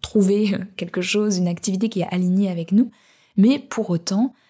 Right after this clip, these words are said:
c'est comme ça qu'on apprend, c'est comme ça qu'on grandit, qu'on évolue, c'est comme ça qu'on trouve aussi notre estime de nous, notre force intérieure. Et donc c'est vraiment extraordinaire de vivre en alignement, de suivre ses idées, ses actions, ses projets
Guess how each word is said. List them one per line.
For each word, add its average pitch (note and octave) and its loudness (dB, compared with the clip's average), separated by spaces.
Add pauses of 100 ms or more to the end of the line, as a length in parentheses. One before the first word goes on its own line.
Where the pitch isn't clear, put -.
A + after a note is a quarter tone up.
(160)
c'est F#3+ 0
comme G#3 0
ça A3+ 0
qu'on F#3+ 0
apprend, - -8 (120)
c'est - -4
comme F3+ 0
ça G3 -2
qu'on F#3 -4
grandit, F#3 0
qu'on F3 -2
évolue, F3+ -2
c'est - -8
comme G3+ 0
ça C4+ -2
qu'on A3+ -2
trouve A#3 -4
aussi G#3+ 0
notre G3 -4
estime G3 0
de G#3+ 2
nous, F#3+ 0
notre - -10
force - -4
intérieure. F3+ -6 (400)
Et G3 -2
donc G3 6
c'est A#3 0
vraiment A#3 -2
extraordinaire G#3 -2
de F3 -4
vivre F#3 -8
en F#3 -6
alignement, F3 -6 (480)
de F3+ 2
suivre G3 2 (220)
ses F#3 0
idées, G#3+ 0
ses F#3 -2
actions, G#3 0
ses F#3 -2
projets G#3 -4